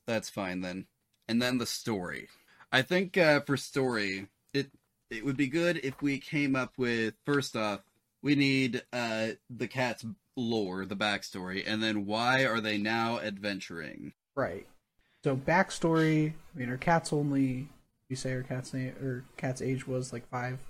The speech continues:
Speaker 1: Yeah.
Speaker 2: Grew up on a farm, obvious.
Speaker 1: Mm-hmm.
Speaker 2: Points where we can base things on.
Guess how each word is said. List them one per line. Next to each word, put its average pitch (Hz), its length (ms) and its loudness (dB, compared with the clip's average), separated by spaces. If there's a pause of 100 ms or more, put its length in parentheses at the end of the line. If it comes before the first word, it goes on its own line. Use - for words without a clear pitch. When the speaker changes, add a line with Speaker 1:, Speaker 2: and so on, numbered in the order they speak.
(320)
Speaker 1:
Yeah. 101 360 2 (640)
Speaker 2:
Grew 151 220 4
up 151 160 2
on 139 580 2 (140)
a 139 60 -6 (160)
farm, 131 580 -4 (420)
obvious. 127 380 -10 (340)
Speaker 1:
Mm-hmm. 107 360 0 (480)
Speaker 2:
Points 120 280 -6
where 135 100 -8 (420)
we 120 80 -6
can 131 320 -6 (380)
base 127 260 -4
things 127 260 -6
on. 139 180 -10